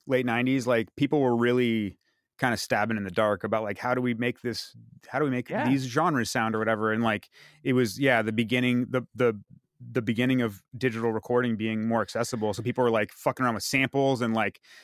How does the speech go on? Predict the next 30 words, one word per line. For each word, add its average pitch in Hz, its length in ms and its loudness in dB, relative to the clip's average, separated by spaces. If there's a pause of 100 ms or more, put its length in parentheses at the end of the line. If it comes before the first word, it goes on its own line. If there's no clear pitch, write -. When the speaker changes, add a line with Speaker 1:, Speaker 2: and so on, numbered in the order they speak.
(140)
Speaker 2:
Hmm. 139 100 4
Speaker 1:
and, 117 140 4
like, 107 340 0 (160)
crazy 131 520 2
fucking 113 640 -2
E 123 200 -6
Q 131 540 2 (160)
whatevers, 131 560 2
and, 107 260 -4
um, 110 440 -2 (580)
yeah, 117 240 2
it 110 60 0
was 131 120 2
an 143 60 2
embarrassing 120 480 0
time. 107 440 -2
I'm 123 160 0
glad 123 300 4
I 120 80 2
didn't 113 380 -4
get 113 180 -10
caught 110 260 -2
up 107 160 -4
in, 101 220 -6
like, 104 200 -2 (220)
in 120 180 -4
bands 101 360 -4 (540)
wanting 107 340 -4
those 104 240 -4
things 104 320 -8